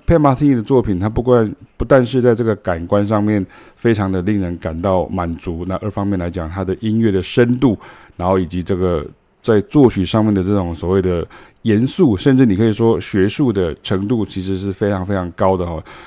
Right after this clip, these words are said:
如果你今天把自己定位，呃，比如说，或者是像，说像很多人他把自己定位为一个创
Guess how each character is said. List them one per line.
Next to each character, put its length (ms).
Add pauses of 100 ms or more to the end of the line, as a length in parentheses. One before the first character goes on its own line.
(160)
如 120
果 100
你 100
今 140
天 100
把 160
自 160
己 200
定 280
位， 320 (120)
呃， 240
比 80
如 40
说， 140
或 100
者 140
是 160
像， 260
说 240
像 160
很 160
多 160
人 140
他 100
把 140
自 140
己 100
定 180
位 80
为 140
一 40
个 100
创 340